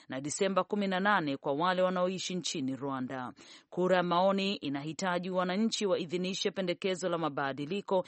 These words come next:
ya kifungu ambacho kitapunguza muda wa muhula wa rais kuwa miaka mitano badala ya miaka saba, lakini pia itampatia nafasi ya kipekee Rais Kagame aliyeko madarakani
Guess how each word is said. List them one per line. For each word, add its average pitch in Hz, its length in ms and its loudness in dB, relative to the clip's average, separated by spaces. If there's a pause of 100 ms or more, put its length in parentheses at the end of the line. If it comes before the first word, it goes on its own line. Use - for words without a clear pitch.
(220)
ya - 120 0
kifungu 220 480 4
ambacho 185 420 2
kitapunguza 190 760 -2
muda 185 280 0
wa 190 60 6
muhula 190 380 0
wa 135 120 -2
rais 185 480 -2
kuwa 196 220 2
miaka 175 360 -2
mitano 180 520 -2 (240)
badala 185 460 4
ya 147 60 0
miaka 147 320 -2
saba, 127 480 -6 (280)
lakini 190 360 -2
pia 190 380 2
itampatia 180 680 -2
nafasi 180 480 0
ya 160 60 0
kipekee 175 500 0
Rais 160 360 0
Kagame 185 540 0
aliyeko 143 480 -4
madarakani 151 800 -2